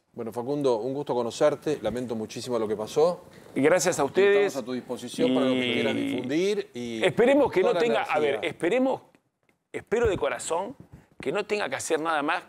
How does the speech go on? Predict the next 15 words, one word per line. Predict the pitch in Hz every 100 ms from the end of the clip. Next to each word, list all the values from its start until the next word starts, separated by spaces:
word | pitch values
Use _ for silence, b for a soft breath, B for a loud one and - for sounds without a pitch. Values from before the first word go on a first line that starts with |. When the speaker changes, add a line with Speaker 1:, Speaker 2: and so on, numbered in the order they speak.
| -
Speaker 2:
que | 127
la | 120
justicia | 131 202 185 147
del | 170
hombre | 180 156 - B -
no | 180
me | 185 165
dé |
el | 180
cachetazo, | 151 127 123 170 170 147
que | 131
esta | 139
persona | 123 120 156 131
quede | 151 143
libre | 131 165 170 175 -